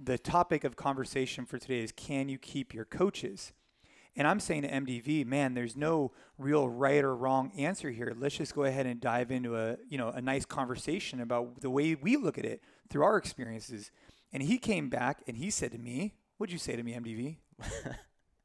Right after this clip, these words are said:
Speaker 2: I love this is how we're starting. I said there, there's a lot of right answers, but there definitely is a wrong answer as well, right?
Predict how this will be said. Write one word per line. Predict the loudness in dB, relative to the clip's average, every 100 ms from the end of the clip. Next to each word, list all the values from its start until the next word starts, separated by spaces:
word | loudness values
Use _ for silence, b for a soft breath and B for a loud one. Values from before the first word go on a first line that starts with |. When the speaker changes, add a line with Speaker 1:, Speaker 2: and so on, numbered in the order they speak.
| B -16 -16 -10
Speaker 2:
I | -4
love | 0 0
this | -2 -8
is | -8
how | -6
we're | -6
starting. | -6 -4 -4 -6 -16 b b b b _ _ _
I | -6
said | -4 -2
there, | -4 -6 -8 -10
there's | -6 -4 -4 -8 -14 -20 _ _ _ -6
a |
lot | -2 0
of | 2
right | 0 0
answers, | -4 -8 -12 -14 -12
but | -12 -10
there | -12
definitely | -8 -10 -10 -14
is | -12 -12 -10
a | -12
wrong | -10 -12 -10
answer | -12 -14 -16 -16 -16
as | -18
well, | -20 -20 -18
right? | -16 -16